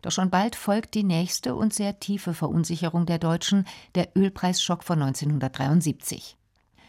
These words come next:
Steigende Arbeitslosigkeit und eine wachsende Inflationsrate schüren alte Ängste,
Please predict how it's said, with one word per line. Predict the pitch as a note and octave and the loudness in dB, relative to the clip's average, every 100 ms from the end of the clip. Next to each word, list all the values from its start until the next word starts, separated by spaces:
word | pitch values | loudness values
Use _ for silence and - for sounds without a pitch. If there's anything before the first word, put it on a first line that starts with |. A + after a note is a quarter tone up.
| _ | _
Steigende | - - B2+ C3+ - | -10 -6 -6 -4 0
Arbeitslosigkeit | E3 F3+ - F3+ F#3 - F#3+ G#3 | 2 2 0 -2 -2 -4 -4 -2
und | G#3+ | 0
eine | F3+ F#3 | 2 2
wachsende | E3+ E3+ - F3+ | 2 0 0 2
Inflationsrate | F3 - F3 - G3+ G#3 F3 F3 F#3+ | 0 0 -2 0 0 0 0 0 0
schüren | F3+ - F#3+ E3+ D#3+ - | -2 0 2 2 0 0
alte | D3 D#3+ | -2 -2
Ängste, | F3+ F3+ D#3 - C3+ | -2 0 0 -2 -4